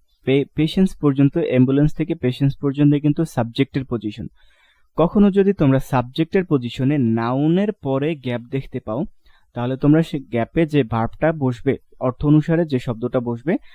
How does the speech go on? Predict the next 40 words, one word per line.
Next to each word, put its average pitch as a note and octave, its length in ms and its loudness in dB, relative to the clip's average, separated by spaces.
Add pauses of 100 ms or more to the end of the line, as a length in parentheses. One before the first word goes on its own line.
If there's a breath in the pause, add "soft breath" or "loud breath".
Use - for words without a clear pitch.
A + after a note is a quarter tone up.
(200 soft breath)
তার A#2 160 -2
সাথে D3 260 -2
তোমরা D#3+ 260 4
আইএনজি C3 440 2
যুক্ত C3 240 -6
করে A#2 240 -4
দিবে, F#2 180 -8
তাহলে C3 360 -4
সেটা D#3 220 -6
অ্যাডজেক্টিভ B2 420 -2
হয়ে A#2 140 -4
যায়। G2+ 140 -6
মূলত B2+ 280 0
এই F3 60 2
পজিশনটা C#3+ 540 0
হচ্ছে D3+ 180 -4
অ্যাডজেক্টিভের। A2 420 -4 (800 soft breath)
সাবজেক্টের C#3 680 0
পজিশনে E3 560 4
যদি D#3 200 2
নাউনের B2 460 6
পরে A#2+ 400 2
কখনো B2 360 0
গ্যাপ A2 200 -6 (120)
থাকে, C3+ 340 -2 (380)
তাহলে A#2 200 -4
সে A#2+ 120 -8
গ্যাপে A#2+ 280 -4
ভার্বের B2 280 -2
সাথে D#3 240 -4
তুমি E3 180 2
আইএনজি A#2+ 260 0
যুক্ত C#3 240 -8
করে D3 200 -4
দেবে, E3 200 -4
তাহলে A#2 300 -8
সেটা C#3 200 -6
অ্যাডজেক্টিভ A#2+ 360 -6
হয়ে A2+ 160 -8
যায়। C#3 140 -4